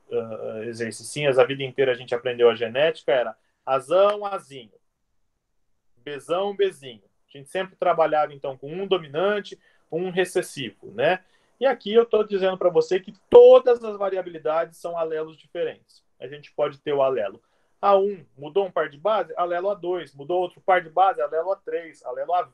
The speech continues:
vinte, alelo A trinta, tá certo? A gente pode ter aí uma, uma diversidade enorme dessa variabilidade. Essa variabilidade, ela é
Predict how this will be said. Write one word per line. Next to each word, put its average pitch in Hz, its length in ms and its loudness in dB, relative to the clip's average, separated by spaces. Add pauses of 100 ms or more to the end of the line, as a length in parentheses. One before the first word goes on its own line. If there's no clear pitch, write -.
vinte, 175 400 -12
alelo 123 280 -6
A 170 140 -2 (200)
trinta, 180 540 -6 (180)
tá 104 120 -18
certo? 156 320 -6
A - 20 -12
gente 143 200 -18
pode 151 300 0
ter - 120 -4
aí 135 220 0
uma, 156 280 -2 (520)
uma 127 520 0 (160)
diversidade 139 840 2
enorme 185 680 6
dessa 170 300 -4
variabilidade. 165 800 -6 (640)
Essa 285 240 -8
variabilidade, 151 840 -2 (180)
ela 208 320 -2
é 208 220 -2